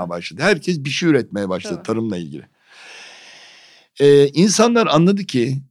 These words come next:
Speaker 2: en büyük ihtiyacı, hani o Maslow'un üçgeni var ya,
Speaker 1: Hı hı.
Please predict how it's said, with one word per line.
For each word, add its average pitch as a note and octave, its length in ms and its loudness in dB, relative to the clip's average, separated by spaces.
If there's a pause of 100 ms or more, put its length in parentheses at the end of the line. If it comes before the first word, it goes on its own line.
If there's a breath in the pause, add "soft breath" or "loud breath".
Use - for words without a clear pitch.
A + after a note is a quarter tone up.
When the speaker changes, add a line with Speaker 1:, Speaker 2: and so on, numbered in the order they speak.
(160)
Speaker 2:
en B3+ 220 2
büyük D#3 260 -2
ihtiyacı, B2+ 540 0
hani C#3+ 200 2
o C3+ 100 0
Maslow'un C#3 540 2
üçgeni C#3 440 0
var A3 140 2
ya, A#2+ 240 2
Speaker 1:
Hı G#3+ 140 -10
hı. G3+ 240 -14